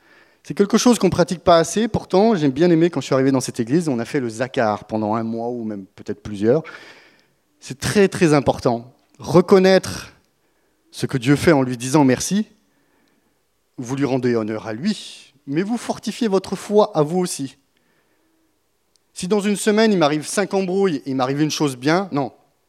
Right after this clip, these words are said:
contraire. Il m'arrive cinq choses bien, il m'arrive une embrouille, de quoi vous croyez que je vais me rappeler ? De l'embrouille. Pourtant, Dieu a fait cinq choses bien. Mais je vais aller arrêter à Dieu, « Mais pourquoi j'ai fait ci ? » Non, non,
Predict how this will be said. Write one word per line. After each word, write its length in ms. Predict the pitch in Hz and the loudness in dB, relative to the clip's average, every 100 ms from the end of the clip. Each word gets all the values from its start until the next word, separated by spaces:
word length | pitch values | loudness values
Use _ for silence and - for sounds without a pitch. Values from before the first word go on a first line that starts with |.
| - | -14
contraire. 360 | 127 123 80 - - _ | -8 -6 -8 -12 -20 _
Il 40 | 139 | -4
m'arrive 220 | 147 160 | -2 -2
cinq 240 | - 214 | -2 -2
choses 240 | - 202 180 | 0 -2 -2
bien, 240 | 175 180 | 0 0
il 80 | 156 | 2
m'arrive 260 | 143 139 139 | 2 2 4
une 80 | |
embrouille, 420 | 143 143 185 240 214 | 4 6 4 4 2
de 160 | 135 | -2
quoi 240 | 147 214 214 | 2 4 4
vous 120 | 180 | 4
croyez 220 | 170 185 | 2 2
que 40 | |
je 80 | 165 | 2
vais 40 | 170 | 2
me 60 | |
rappeler ? 300 | 143 120 113 - _ _ _ _ _ _ _ _ _ _ _ _ - - | 0 0 -6 -10 _ _ _ _ _ _ _ _ _ _ _ _ -20 -20
De 200 | 123 196 | 2 6
l'embrouille. 560 | 254 247 202 208 147 101 _ _ | 8 8 8 6 6 0 _ _
Pourtant, 360 | 180 - 247 226 | -6 2 4 4
Dieu 200 | 185 247 | 2 2
a 40 | |
fait 180 | 180 226 | 2 0
cinq 260 | 202 220 190 | -2 -4 -4
choses 180 | 214 202 | -4 -2
bien. 220 | 226 180 - _ _ _ _ _ _ _ - | -2 -2 -6 _ _ _ _ _ _ _ -6
Mais 160 | 135 165 | 0 2
je 80 | |
vais 80 | 143 | 4
aller 180 | 151 175 | 4 4
arrêter 300 | 180 170 185 | 4 0 0
à 120 | 175 | 0
Dieu, « 240 | 143 214 240 | 0 -2 2
Mais 240 | 381 392 403 | 4 4 2
pourquoi 280 | 381 - 403 427 427 359 | 0 -2 -2 0 0 -2
j'ai 100 | 370 | -4
fait 180 | - 359 | -6 -8
ci ? » 180 | - 440 453 427 269 _ _ _ _ _ | -10 -16 -14 -18 -20 _ _ _ _ _
Non, 140 | 226 294 | -10 -6
non, 300 | 311 302 | -6 -8